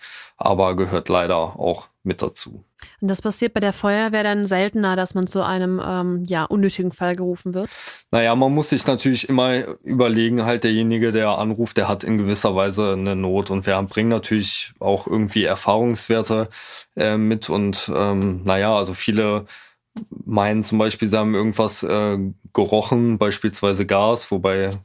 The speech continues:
Speaker 1: Gas riecht halt in der Regel eigentlich nicht. Und, ähm, das könnte man jetzt als unnötig beschreiben, aber wenn,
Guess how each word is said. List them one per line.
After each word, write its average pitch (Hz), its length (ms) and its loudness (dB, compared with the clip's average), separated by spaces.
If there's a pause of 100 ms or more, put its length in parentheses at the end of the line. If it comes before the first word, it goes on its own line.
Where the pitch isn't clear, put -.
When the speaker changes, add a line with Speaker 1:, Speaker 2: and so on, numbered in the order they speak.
Speaker 1:
Gas 101 500 0
riecht 110 240 0
halt 113 180 2
in 95 320 -2
der 104 120 2
Regel 113 400 2 (160)
eigentlich 107 400 -2
nicht. 123 280 0 (500)
Und, 104 480 0
ähm, 101 440 0
das - 180 -2
könnte 110 220 2
man 107 140 4
jetzt 107 220 0
als 101 160 -2
unnötig 120 560 0
beschreiben, 113 560 2
aber 98 260 0
wenn, 98 340 0